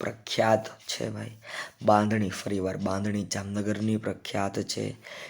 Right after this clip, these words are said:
જેતપુરની પ્રખ્યાત છે, ભુજની પણ પ્રખ્યાત છે અને માંડવીની પણ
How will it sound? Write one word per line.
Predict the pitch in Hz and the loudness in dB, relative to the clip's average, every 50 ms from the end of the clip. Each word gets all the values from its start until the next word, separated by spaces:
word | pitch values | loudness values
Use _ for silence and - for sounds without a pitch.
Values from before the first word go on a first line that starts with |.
| - _ - | -14 _ -10
જેતપુરની | 113 104 - 110 113 107 110 - - 113 110 107 104 113 113 110 | -4 0 2 2 2 2 0 -2 0 0 2 2 2 2 0 0
પ્રખ્યાત | 113 113 107 - - - - - - 110 104 104 - - | 0 -2 -4 -4 -6 -10 -10 -6 -4 -2 -2 -2 -4 -6
છે, | 104 - 110 107 | -6 -4 -4 -4
ભુજની | 107 104 107 113 113 110 117 110 110 113 110 | -4 -4 -2 -2 0 0 2 2 2 2 2
પણ | 110 107 104 104 | 2 2 0 0
પ્રખ્યાત | 98 - - 98 92 - - - - 107 104 104 104 - | 0 -2 -4 -4 -4 -6 -8 -4 2 2 4 4 2 0
છે | 107 - - 104 | -4 -4 -4 -2
અને | 101 104 | -2 0
માંડવીની | 104 101 104 110 113 110 110 110 113 110 110 110 107 | 0 2 4 4 6 6 4 4 4 4 4 2 2
પણ | 107 - - - 117 117 107 | 0 -2 0 2 4 4 2